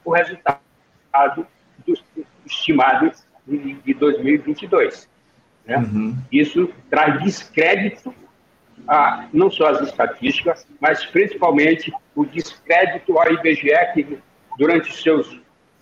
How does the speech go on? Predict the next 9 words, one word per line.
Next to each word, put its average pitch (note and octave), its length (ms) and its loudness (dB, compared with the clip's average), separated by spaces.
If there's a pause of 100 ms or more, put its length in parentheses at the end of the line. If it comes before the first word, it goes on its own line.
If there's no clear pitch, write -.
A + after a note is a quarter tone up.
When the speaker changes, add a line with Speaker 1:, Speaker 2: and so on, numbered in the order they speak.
(220)
Speaker 1:
mais D#3+ 280 0
de - 80 -14
setenta C#3+ 540 0
anos, C#3+ 240 0
quase D#3 260 0
oitenta C3+ 360 -2
anos C3 200 -2
de C3+ 80 -4
existência, C3 800 -2